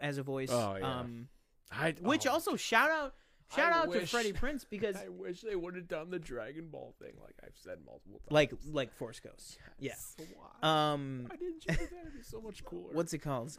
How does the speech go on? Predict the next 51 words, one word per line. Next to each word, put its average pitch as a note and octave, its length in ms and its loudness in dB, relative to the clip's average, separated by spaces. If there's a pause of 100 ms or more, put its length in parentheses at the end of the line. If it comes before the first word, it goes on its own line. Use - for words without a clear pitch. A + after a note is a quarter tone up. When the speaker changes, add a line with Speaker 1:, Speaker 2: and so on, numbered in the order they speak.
Speaker 1:
Um, C3 300 0
Speaker 2:
Can E3 80 -6
you C4+ 60 -4
imagine F#4+ 200 6
Freddie D#3+ 380 4
Prinze C3 520 4
behind A#2 640 0 (320)
Rey A2 320 0
and C3 160 0
that? B2 140 -4 (120)
Like, B2 140 0
Speaker 1:
I B2+ 40 -2
know, A#2+ 260 -2
Speaker 2:
oh C#3+ 80 2
Speaker 1:
with C#3+ 80 6
his D3 100 6
Speaker 2:
my D3+ 80 4
Speaker 1:
little C#3+ 160 2
Speaker 2:
God. A2 160 2
Speaker 1:
goatee. C#3 300 -4 (120)
Speaker 2:
Yeah, C#3 200 6
that'd C#3+ 140 4
be C#3 80 -2
Speaker 1:
Yeah. B2+ 40 -4
Speaker 2:
so B2 360 0
cool. G2+ 440 -2 (240)
Speaker 1:
Or G#3 140 8
even, A#3 400 -2
you F3 100 -2
know, E3+ 140 0
him D#3+ 420 -2
in C#3+ 280 -4
the C3+ 60 -4
later D#3 280 2
years B2+ 240 -4
with, A#2+ 80 -10
like, A2+ 140 -12
the B2 80 -12
shorter B2+ 360 -4
hair C3+ 260 -4
and F#2 100 -2
stuff. F#2+ 120 0
I F2 60 -4
Speaker 2:
Right, E2 100 -6
Speaker 1:
think B2+ 120 -4
that A#2+ 80 -2
Speaker 2:
yeah. A#2 60 -4
Speaker 1:
would A#2 80 -8
look A#2 180 -8
really A2 200 -10
cool. A2+ 220 -10